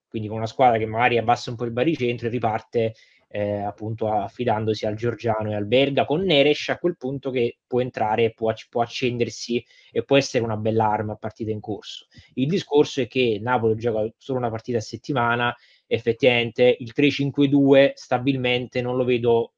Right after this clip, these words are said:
non la vedo una soluzione percorribile, perché tu non avresti alternative a ce-, non hai in panchina, in, in mezzo al campo, a parte Folorunsho, e, cioè, avresti difficoltà poi secondo me, eh, a, a percorrere quella strada lì stabilmente.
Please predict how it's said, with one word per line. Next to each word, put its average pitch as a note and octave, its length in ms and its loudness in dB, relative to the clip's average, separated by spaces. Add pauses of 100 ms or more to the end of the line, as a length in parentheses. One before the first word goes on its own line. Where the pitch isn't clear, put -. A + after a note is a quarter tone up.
non A2+ 160 -10
la B2+ 80 0
vedo B2+ 140 0
una A2+ 100 -2
soluzione A2+ 380 -10
percorribile, A#2 640 -4
perché A2 240 -8
tu B2 280 -6
non A#2 120 -10
avresti A2+ 380 -2
alternative A2 480 -4
a G#2 40 0
ce-, A2+ 180 -14
non A#2 120 -10
hai A#2 180 -4
in A2+ 120 -10
panchina, A2 520 -4 (640)
in, A2+ 320 -2
in G#2+ 80 -4
mezzo A2+ 220 -2
al G#2+ 100 -2
campo, C3 300 2
a A2+ 60 2
parte B2 340 0
Folorunsho, A#2 720 -2 (400)
e, G#2+ 760 0
cioè, A2+ 240 2
avresti A2 380 -2
difficoltà A#2+ 600 2
poi A2 160 4
secondo A2 320 -4
me, G#2 220 -8 (120)
eh, G2 360 -8
a, - 340 -8 (580)
a A2+ 140 -2
percorrere A#2+ 540 -2
quella A#2 180 0
strada A#2+ 300 -2
lì A2+ 640 0 (240)
stabilmente. B2+ 1120 4